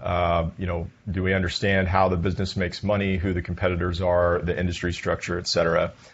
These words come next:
Um, but yeah, we would then move out into the field, which is where we spend most of our time.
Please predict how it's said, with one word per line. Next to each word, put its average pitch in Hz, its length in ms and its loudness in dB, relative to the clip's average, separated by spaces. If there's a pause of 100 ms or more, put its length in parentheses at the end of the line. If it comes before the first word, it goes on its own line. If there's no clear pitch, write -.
(380)
Um, 92 520 2
but 95 180 -2
yeah, 113 200 6
we 101 140 2
would 101 160 2
then 110 280 2
move 101 240 2
out 95 280 4
into 95 320 -2
the 85 100 -4
field, 90 440 0
which 90 180 -6
is 87 120 -6
where 90 200 0
we 87 120 0
spend 87 360 -4
most 87 240 -4
of 87 80 -6
our 85 120 -2
time. 87 420 -4